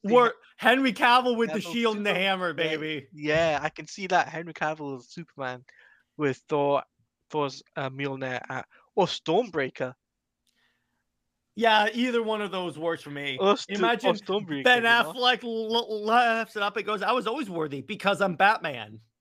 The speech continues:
Speaker 1: Yeah, 'cause I'm Batman.
Speaker 2: Because I'm Batman.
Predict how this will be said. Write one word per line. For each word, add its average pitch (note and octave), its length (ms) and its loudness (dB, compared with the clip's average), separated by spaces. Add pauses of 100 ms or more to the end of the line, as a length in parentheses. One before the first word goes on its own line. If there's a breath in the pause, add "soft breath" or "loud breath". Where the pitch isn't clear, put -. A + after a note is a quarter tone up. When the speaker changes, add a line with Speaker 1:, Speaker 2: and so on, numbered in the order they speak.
(340)
Speaker 1:
Yeah, C3+ 340 0 (220)
'cause C3 180 -2
I'm B2+ 200 0
Batman. - 320 -6 (680 loud breath)
Speaker 2:
Because B2+ 420 0
I'm B2 140 -2
Batman. - 500 -6